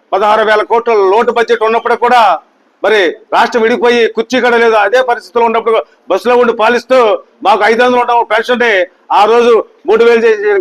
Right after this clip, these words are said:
ఘనత చంద్రబాబు నాయుడుది. ఈ రోజు మూడు వేల నుంచి ఒకేసారి ఆరు వేలు చేసిన ఘనత ఆయనది అని చెప్పేసి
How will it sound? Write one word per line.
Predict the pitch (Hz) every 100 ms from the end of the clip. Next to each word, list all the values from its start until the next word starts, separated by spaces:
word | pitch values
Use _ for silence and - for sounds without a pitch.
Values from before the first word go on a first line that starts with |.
| 190
ఘనత | 220 233 214
చంద్రబాబు | 196 220 220
నాయుడుది. | 220 226 254 262 _ _ -
ఈ | 247
రోజు | 269 262 262 226 - - 330
మూడు | 254 277
వేల | 269
నుంచి | 262 247
ఒకేసారి | 240 240 233 226
ఆరు | 226
వేలు | 240 226
చేసిన | 208 202
ఘనత | 214 214 202 - -
ఆయనది | 175 208 214
అని | 208
చెప్పేసి | - 202 196